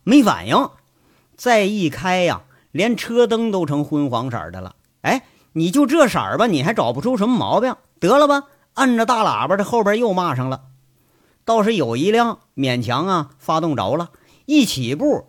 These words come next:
一踩离合，马上停车了，咕咚一声，后面的那个撞前面车屁股上了。当时啊，那一瞬间场面就乱了。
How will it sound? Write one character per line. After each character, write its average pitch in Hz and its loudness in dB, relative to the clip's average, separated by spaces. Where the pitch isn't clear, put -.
一 240 -4
踩 107 -6
离 202 -2
合， 170 0
马 123 -2
上 285 2
停 151 0
车 123 -4
了， 107 -8
咕 339 4
咚 349 6
一 277 6
声， 165 2
后 226 0
面 165 2
的 147 0
那 143 -2
个 127 0
撞 185 -2
前 131 -2
面 160 -2
车 147 -2
屁 165 -2
股 120 -2
上 107 -4
了。 101 -10
当 196 -2
时 101 -10
啊， 139 -4
那 120 -10
一 123 -2
瞬 269 2
间 139 -2
场 107 -10
面 123 -4
就 110 -6
乱 123 0
了。 - -14